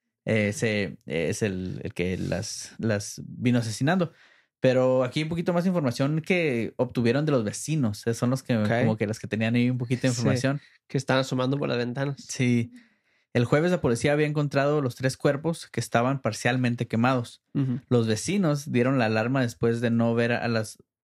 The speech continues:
Speaker 1: a las dos hermanas y a su hermano es-, discapacitado durante algún tiempo, y la policía dijo que sus muertes estaban siendo tratadas como un asesinato por una presunta deuda. Medios de comunicación españoles dijeron que la tragedia estaba relacionada con una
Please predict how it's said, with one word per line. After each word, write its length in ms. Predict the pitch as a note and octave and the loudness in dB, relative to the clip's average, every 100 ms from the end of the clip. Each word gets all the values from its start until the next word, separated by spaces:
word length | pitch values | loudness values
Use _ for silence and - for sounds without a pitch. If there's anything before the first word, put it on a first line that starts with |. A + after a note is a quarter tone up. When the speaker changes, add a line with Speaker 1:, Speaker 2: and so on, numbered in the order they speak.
| _ _ | _ _
Speaker 1:
a 140 | G#2+ | 0
las 220 | A2 G#2+ G#2+ | 2 2 0
dos 160 | G#2+ | 0
hermanas 420 | C3+ C#3+ C3 B2+ | 0 2 2 0
y 40 | A2+ | -4
a 20 | |
su 100 | - | -2
hermano 300 | G#2+ G#2+ A2 | 0 2 2
es-, 120 | G#2+ - | -2 -6
discapacitado 840 | A2+ - - A2+ G2+ A#2+ A#2+ G#2+ _ _ _ _ - | -8 -6 -4 -4 0 0 0 -4 _ _ _ _ -2
durante 280 | A2+ A2 G#2 | 0 0 0
algún 240 | G2 G#2 | 0 0
tiempo, 440 | G#2 A#2+ B2+ A#2 - | 2 0 2 -2 -2
y 60 | |
la 120 | A2+ G#2+ | -2 0
policía 480 | G#2+ G#2 - D#3 | 0 0 0 0
dijo 240 | D3 C3+ D3 | 0 0 0
que 120 | B2+ | -2
sus 180 | A#2+ A2 | -4 0
muertes 380 | A#2 A2+ C3+ B2+ | 0 0 -4 -6
estaban 420 | - A2+ A#2+ B2 | -2 0 0 -2
siendo 240 | B2 A#2+ | -2 -2
tratadas 460 | B2 A2+ A2+ A#2 A2+ | -4 -2 0 0 -2
como 220 | - G#2+ | -4 -2
un 80 | A2+ | 0
asesinato 720 | A#2+ A2 A2 G#2+ G2+ B2+ C3 _ _ - | -2 -4 -2 0 0 -2 -4 _ _ -4
por 160 | G#2+ | 0
una 200 | A2+ A#2+ | 2 0
presunta 520 | - G#2+ A#2 G#2+ G#2 | -2 -4 -2 0 0
deuda. 360 | A2 A#2+ G#2+ G#2 _ _ _ _ _ _ - | 2 2 0 -4 _ _ _ _ _ _ 0
Medios 240 | A#2+ C3+ | 2 2
de 80 | C#3 | 2
comunicación 480 | C3 A#2+ A2 G#2+ B2+ | 2 2 2 0 0
españoles 420 | - A#2 A#2 C3 | 0 0 2 0
dijeron 360 | A2 B2 B2 B2 | -2 -2 -2 0
que 120 | A#2 | -2
la 140 | G#2+ | -2
tragedia 480 | - G#2 - B2+ C3+ | -4 -6 -4 -2 -2
estaba 340 | B2 B2 A#2+ | -2 0 0
relacionada 580 | A#2 A2 G#2+ G#2+ A2 A#2+ | 0 -2 -2 0 2 0
con 180 | - A2 | -2 -2
una 300 | A2+ A#2 A2 | 0 0 0